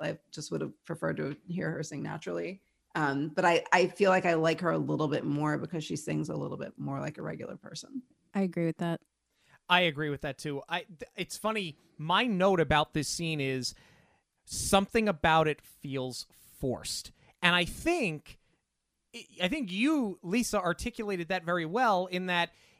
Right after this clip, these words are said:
Speaker 3: like, it's one thing when they do it in Enchanted and Giselle is walking through Manhattan thinking she's in a fairy tale world and everybody's staring at her because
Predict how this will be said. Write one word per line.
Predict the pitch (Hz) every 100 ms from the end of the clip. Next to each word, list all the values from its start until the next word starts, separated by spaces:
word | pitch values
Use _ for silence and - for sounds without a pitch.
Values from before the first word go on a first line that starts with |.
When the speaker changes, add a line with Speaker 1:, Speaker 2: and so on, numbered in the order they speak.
| _ _ _ _ _ _
Speaker 3:
like, | 247 233 -
it's | 262 -
one | 202 339 381
thing | 339 294
when | 262
they | 233 196
do | 202 214
it | 208
in | 190 190
Enchanted | 170 160 - 165 170 180 233 240 _ _ _ -
and | 170 170
Giselle | 147 165 - 170 190 196 208
is | 185 170 156
walking | - 147 160 196 175
through | - 180
Manhattan | 180 165 160 151 160 175 175
thinking | - 160 156 170 160
she's | - 151
in | 160
a |
fairy | 143 151 143 160
tale | - 170 170
world | 170 170 185 - -
and | -
everybody's | 170 180 170 180 170
staring | - - 185 180 185
at | 156 147
her | 151
because | 156 - 151